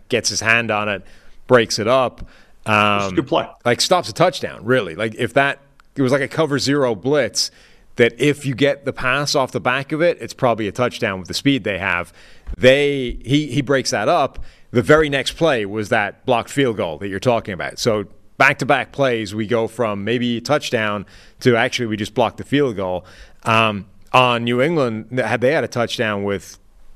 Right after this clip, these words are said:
Speaker 1: probably multiple illegal elements to it in terms of a guy blocking downfield, an illegal
Speaker 2: Sure.
Speaker 1: player downfield, like, they get a touchdown on that, no questions asked. It's week two. Let's not worry about it. Um,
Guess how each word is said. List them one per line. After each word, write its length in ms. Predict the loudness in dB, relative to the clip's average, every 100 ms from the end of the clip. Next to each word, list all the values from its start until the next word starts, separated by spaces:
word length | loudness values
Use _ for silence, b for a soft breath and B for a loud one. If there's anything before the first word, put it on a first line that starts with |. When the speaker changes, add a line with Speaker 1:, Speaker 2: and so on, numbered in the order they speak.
| -20 -20 -20 -20 -2
Speaker 1:
probably 380 | 4 4 4 -2
multiple 760 | 0 -2 0 -4 -2 -2 -4 -4
illegal 440 | -2 -2 0 -2
elements 460 | -2 -2 -2 -4 -2
to 180 | 0 0
it 120 | -4
in 80 | -4
terms 280 | -2 0
of 60 | -2
a 40 |
guy 200 | 0 -2
blocking 360 | 0 -2 -4 -4
downfield, 720 | -4 -4 -2 2 2 0 -2 B B B -4
an 120 | 0
illegal 280 | 2 0 0
Speaker 2:
Sure. 100 | -2
Speaker 1:
player 340 | 2 2 2
downfield, 560 | 0 0 -2 0 0 2
like, 180 | -2 0
they 160 | 0
get 120 | 0 0
a 60 |
touchdown 400 | 0 0 -2 -4
on 80 | 0
that, 180 | -2 0
no 140 | -2
questions 480 | 0 -2 -2 -2 0
asked. 380 | 2 0 -6 -14 B B
It's 80 | 2
week 220 | 2 2
two. 340 | 0 2 0 -2
Let's 240 | -4 0
not 180 | 2 4
worry 240 | 4 2
about 240 | 0 0 0
it. 140 | -4 B B B 0
Um, 600 | 4 6 4 0 -4 -6